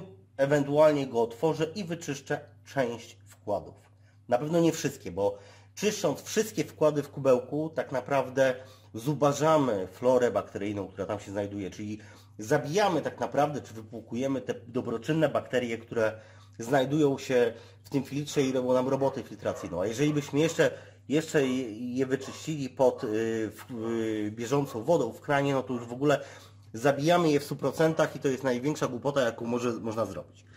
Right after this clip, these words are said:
Jak poprawić natomiast, mm, wydajność filtra? Jest na to sposób, nie odłączając kubła, nie otwierając.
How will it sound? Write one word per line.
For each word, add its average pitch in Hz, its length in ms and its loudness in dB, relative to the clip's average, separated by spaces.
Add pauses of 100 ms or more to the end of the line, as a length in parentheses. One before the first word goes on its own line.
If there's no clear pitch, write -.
(680)
Jak 190 260 2
poprawić 175 520 2
natomiast, 147 680 2
mm, 120 760 0 (840)
wydajność 147 560 2
filtra? - 400 -10 (600)
Jest 202 320 0
na 139 100 2
to 110 120 -8
sposób, - 640 -6 (280)
nie 170 200 2
odłączając 185 580 0
kubła, - 340 -8 (280)
nie 117 420 4
otwierając. 151 640 2